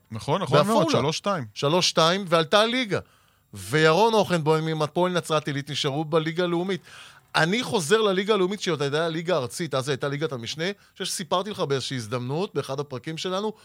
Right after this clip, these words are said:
Speaker 2: עונת שמונים שמונים ואחת, אני ילד בכיתה ז', אה, קצת,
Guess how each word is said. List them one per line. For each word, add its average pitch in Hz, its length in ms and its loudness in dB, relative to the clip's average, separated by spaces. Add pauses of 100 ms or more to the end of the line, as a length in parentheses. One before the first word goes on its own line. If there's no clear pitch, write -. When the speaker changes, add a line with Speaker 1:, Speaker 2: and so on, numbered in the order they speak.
(140)
Speaker 2:
עונת 147 280 0
שמונים 170 320 -2
שמונים 156 360 -4
ואחת, 131 380 -2
אני 127 120 -4
ילד 147 220 -2
בכיתה 123 360 -4
ז', 104 120 -4 (720)
אה, 110 60 -2 (1160)
קצת, 147 400 -4